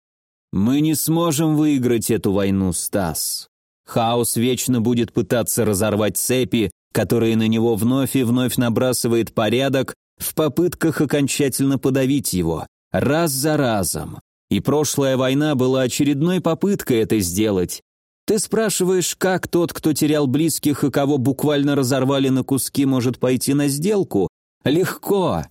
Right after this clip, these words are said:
Именно потому, что я не желаю пройти это снова. Не желаю быть разорванным в клочья, не желаю терять тех, кто мне дорог.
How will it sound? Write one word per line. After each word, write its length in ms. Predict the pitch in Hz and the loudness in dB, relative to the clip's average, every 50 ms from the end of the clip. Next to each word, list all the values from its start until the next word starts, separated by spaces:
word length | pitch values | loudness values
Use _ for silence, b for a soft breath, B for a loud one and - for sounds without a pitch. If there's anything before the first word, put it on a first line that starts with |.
| _ _ _ _ _ _ _ _ | _ _ _ _ _ _ _ _
Именно 460 | - 226 254 240 226 214 202 196 190 | -2 0 2 2 2 2 2 0 0
потому, 480 | 151 - 190 - - 180 180 180 180 180 | 0 0 0 0 2 2 2 2 2 0
что 180 | 151 - - 165 | 0 0 0 2
я 180 | 160 160 165 | 2 2 2
не 140 | 165 165 165 | 2 2 2
желаю 480 | 143 156 180 180 185 175 156 135 127 - | 2 2 2 2 2 2 2 0 0 0
пройти 400 | 139 127 127 127 107 - - 127 | 0 0 0 0 -2 -2 0 0
это 260 | 123 117 - 131 120 | 0 0 0 -2 -2
снова. 600 | - - - 123 127 120 98 85 80 76 - - - _ _ _ _ _ _ _ | -2 -2 -2 0 0 0 0 -2 -2 -4 -8 -12 -16 _ _ _ _ _ _ _
Не 260 | - 110 120 147 165 | -2 0 0 2 0
желаю 580 | 165 147 165 190 185 196 202 196 185 170 160 147 | 0 0 2 2 2 2 2 2 2 2 2 2
быть 240 | 123 147 151 131 - | 2 2 0 2 0
разорванным 640 | 147 147 143 123 143 156 151 143 139 143 143 139 135 | 0 0 0 0 0 0 2 2 2 2 2 0 0
в 80 | - - | -2 -2
клочья, 760 | - 143 151 160 160 151 123 - - 104 87 82 73 76 - - _ - | 0 0 2 2 0 0 -2 -2 -2 0 0 0 -2 -6 -10 -10 _ 0
не 200 | 113 123 143 143 | 0 2 2 2
желаю 480 | 120 139 156 147 151 151 147 139 147 | 2 2 2 2 2 2 2 0 0
терять 380 | - - 147 147 143 139 131 123 | 0 0 0 0 2 0 0 -2
тех, 360 | - - 151 147 135 113 - | -2 0 0 0 0 -2 -6
кто 260 | - - - 143 139 | -10 -4 -2 0 2
мне 220 | 139 143 139 139 135 | 2 2 2 2 2
дорог. 600 | 131 123 147 143 135 117 98 90 - - - | 2 2 2 2 2 0 0 -2 -4 -8 -14